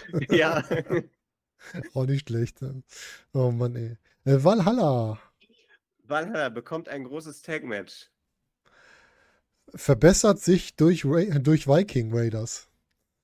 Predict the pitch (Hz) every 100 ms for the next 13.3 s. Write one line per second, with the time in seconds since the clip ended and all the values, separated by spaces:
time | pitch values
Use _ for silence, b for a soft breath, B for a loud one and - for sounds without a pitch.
0 | _ 127 113 120 127 135 117 123 127 131
1 | 139 - 120 120 - 113 139 104 104 101
2 | 117 - _ _ _ _ _ _ _ _
3 | _ _ 202 123 185 240 156 113 98 _
4 | _ _ _ _ _ _ _ _ b b
5 | b b b _ 160 190 - 180 180 -
6 | 175 170 170 - 110 120 135 131 117 101
7 | 98 98 90 - _ _ _ - B B
8 | B B - 160 101 180 208 156 156 143
9 | 113 113 110 - _ _ _ _ _ _
10 | _ _ _ _ _ _ _ _ b b
11 | b - 120 131 165 160 139 123 131 139
12 | 113 107 107 _ _ _ _ - 120 110
13 | 113 110